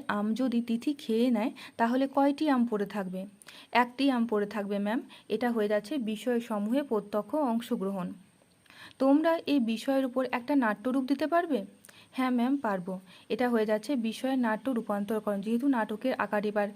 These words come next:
বাচ্চারা, আহ, অভিনয় করে দেখাবে, সেজন্য এটা হয়ে যাচ্ছে বিষয়ের নাট্য রূপান্তরকরণ। দেখো,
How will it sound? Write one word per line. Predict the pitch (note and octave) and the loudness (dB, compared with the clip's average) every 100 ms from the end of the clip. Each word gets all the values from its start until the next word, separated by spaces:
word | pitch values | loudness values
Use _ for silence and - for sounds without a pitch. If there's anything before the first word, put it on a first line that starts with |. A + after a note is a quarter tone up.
| - D4 | -12 -4
বাচ্চারা, | A3 G#3+ G#3+ G#3+ | 0 0 2 0
আহ, | G#3+ - G3+ G3+ G3+ G3 | 0 -4 -4 -2 -2 -2
অভিনয় | G#3 B3+ C4+ | 0 2 2
করে | A#3 G3+ | 0 0
দেখাবে, | G3 G#3+ A#3+ | 0 0 -2
সেজন্য | D4 A#3 G#3+ G#3+ | 0 -2 -2 -2
এটা | G3+ G#3+ | -2 -2
হয়ে | G#3 G3 | 0 0
যাচ্ছে | G3 C#4 | 0 0
বিষয়ের | A3+ G#3 G#3 A3+ | -2 -2 -2 0
নাট্য | A#3 G3+ G3+ | 2 0 0
রূপান্তরকরণ। | C4+ A#3+ G#3+ G3+ G3+ F#3+ F#3+ F#3 F#3 - _ _ _ _ _ _ _ _ _ _ _ _ _ _ _ _ _ _ _ _ _ _ _ _ _ _ _ _ _ _ _ - - _ _ - - - - - - | -2 0 -2 0 -2 -2 -2 -2 -8 -16 _ _ _ _ _ _ _ _ _ _ _ _ _ _ _ _ _ _ _ _ _ _ _ _ _ _ _ _ _ _ _ -20 -20 _ _ -20 -20 -20 -20 -6 2
দেখো, | A3 - G#3 | 2 2 -6